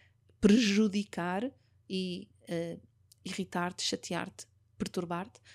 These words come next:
pode ser via manter-te junto de mim, manter-te ligado a nós. Ah, mas isso assim não é assim tão mau, não é? Porque pode não ser para um ambiente de, de hostilidade e de, de, de, de zanga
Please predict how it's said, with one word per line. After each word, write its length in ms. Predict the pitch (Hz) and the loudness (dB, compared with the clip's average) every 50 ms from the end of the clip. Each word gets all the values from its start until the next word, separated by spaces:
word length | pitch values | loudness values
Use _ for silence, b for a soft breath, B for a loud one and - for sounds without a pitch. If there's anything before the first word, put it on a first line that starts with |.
| B B B B B | B B B B B
pode 180 | - 202 202 | -2 -2 0
ser 140 | - 208 196 | 2 0 0
via 440 | 185 180 196 208 208 214 220 233 240 _ _ _ _ _ _ _ _ - | 2 2 2 2 2 2 0 -4 -6 _ _ _ _ _ _ _ _ -8
manter-te 640 | - 190 196 196 190 - 208 202 202 - - - - _ - | -4 -2 0 0 2 2 2 2 2 0 -8 -14 -14 _ -14
junto 360 | 180 175 190 196 185 - 185 | -10 -8 -8 -8 -8 -10 -10
de 80 | 175 180 | -10 -6
mim, 340 | 185 202 214 226 226 226 226 | -4 -2 -2 -2 -4 -6 -8
manter-te 540 | 208 180 185 180 - 202 190 185 - - 185 | -8 -8 -8 -4 -2 -2 -2 -2 -4 -8 -8
ligado 320 | 190 175 196 185 185 185 | -6 -4 -4 -2 -2 -2
a 60 | 196 | -4
nós. 360 | 196 196 170 165 165 - - _ _ _ _ _ _ _ - | -4 -4 -6 -8 -10 -14 -18 _ _ _ _ _ _ _ -8
Ah, 240 | - 240 254 262 - | -4 -2 -2 -2 -2
mas 200 | 196 214 190 185 | -4 -4 -2 -2
isso 160 | 208 196 - | -2 -2 -2
assim 160 | 202 - 220 | -4 -2 -2
não 100 | 214 226 | -2 0
é 60 | 220 | 0
assim 200 | 220 208 - 226 | -2 -2 -2 -2
tão 160 | 208 - 226 226 | -2 0 0 0
mau, 340 | 208 202 190 180 175 175 B B B B B B - | 0 0 -2 -4 -6 -8 B B B B B B -10
não 60 | - | -8
é? 140 | 170 180 208 | -8 -6 -8
Porque 520 | 208 - 185 - - 190 175 175 175 - - - - 175 175 - _ | -8 -10 -12 -8 -6 -4 -2 -2 -4 -6 -8 -10 -10 -10 -12 -8 _
pode 260 | - 196 190 180 185 | 2 2 2 2 0
não 160 | 185 196 196 | -2 -2 0
ser 160 | 185 - 202 196 | 0 0 0 0
para 160 | - - 202 | 0 0 0
um 100 | 202 202 | 2 2
ambiente 580 | 196 196 190 196 196 196 196 196 - 208 202 196 202 _ _ _ _ _ _ _ _ _ _ _ - - | 0 -2 -2 -2 -2 -2 -4 -4 -4 -6 -6 -6 -8 _ _ _ _ _ _ _ _ _ _ _ -14 -10
de, 260 | - 180 170 185 185 | -6 0 2 2 2
de 120 | 160 160 180 | 2 2 0
hostilidade 680 | 175 170 - - 180 180 180 170 180 180 175 175 175 | -2 -2 -2 -4 -4 -2 0 0 2 2 0 0 -2
e 40 | 180 | -6
de, 400 | 170 - 180 175 175 175 170 175 180 | -8 -8 -8 -6 -6 -6 -8 -8 -10
de, 380 | 175 180 175 170 165 165 165 | -8 -8 -6 -6 -4 -6 -8
de, 160 | 170 185 170 160 | -8 -6 -6 -4
de 140 | 160 165 180 | 0 0 0
zanga 540 | 165 160 175 180 180 185 185 185 190 185 | 2 4 4 4 4 4 2 2 0 0